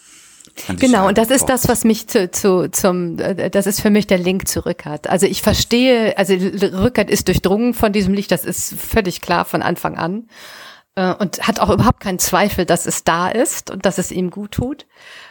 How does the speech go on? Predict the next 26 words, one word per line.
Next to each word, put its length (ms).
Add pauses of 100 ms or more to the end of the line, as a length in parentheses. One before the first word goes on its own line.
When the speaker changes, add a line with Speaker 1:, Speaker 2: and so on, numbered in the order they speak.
(220)
Speaker 2:
Ähm, 420
und 140
hier 180
ist 160
die 60
Sehnsucht 480
danach, 360
das 200
auch 100
tatsächlich 520
so 140
zu 200
spüren. 680 (720)
Ähm, 460 (680)
ja, 160 (200)
aber, 220 (240)
aber 500
man, 320
man 200
sieht 240
es 100
möglicherweise 800
auch 160
durch 160
die 140
Scheibe. 640